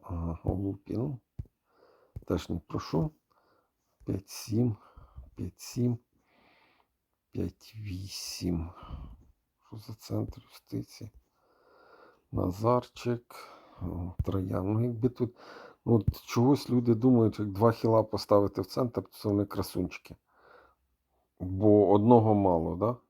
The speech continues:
Ну, хорошо, ставте. Є де заряджатись на кому. На двох хілах прекрасно. Данте ще Трояна якось поставити на плече прекрасно. Що тут не поставили б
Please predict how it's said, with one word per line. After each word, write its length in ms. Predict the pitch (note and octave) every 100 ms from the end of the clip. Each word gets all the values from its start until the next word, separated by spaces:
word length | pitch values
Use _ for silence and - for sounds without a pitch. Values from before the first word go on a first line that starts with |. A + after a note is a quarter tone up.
| _ _ _ _ -
Ну, 300 | G#2 A#2 F#3 -
хорошо, 560 | - - - - B2+
ставте. 480 | - - - B2 _ _ _ _ _ _ _ _ _ _ _ _ _ _ -
Є 380 | F#2 F2 A#2
де 360 | A#2+ A2+ G#2 F#2+ G2+
заряджатись 800 | G2 G#2+ G#2 F#2 F2+ - -
на 100 | F2+
кому. 360 | E2+ - F2 F2 _ _ _ - - A2+ _ _ _ _ _ _ _ _ _ _
На 120 | G2 F#2+
двох 280 | G2+ A2+
хілах 420 | - - G2+ A#2+ -
прекрасно. 840 | - G2 - F2 - - D#2+ D#2
Данте 460 | F#2 G2+ G#2+ G2+ E2+
ще 160 | -
Трояна 640 | F2 F2 F2 G#2 C3 G2+
якось 320 | F#2 - G#2 -
поставити 560 | - - F#2+ F#2+ -
на 100 | G#2
плече 380 | - - - -
прекрасно. 600 | - - - - - _ _ _ _ _ _ _ _ _ _ _ _ _ - F2+ _ _ _ - -
Що 160 | - G2
тут 280 | - - -
не 100 | F2
поставили 580 | - - - F#2 F#2+ -
б 160 | _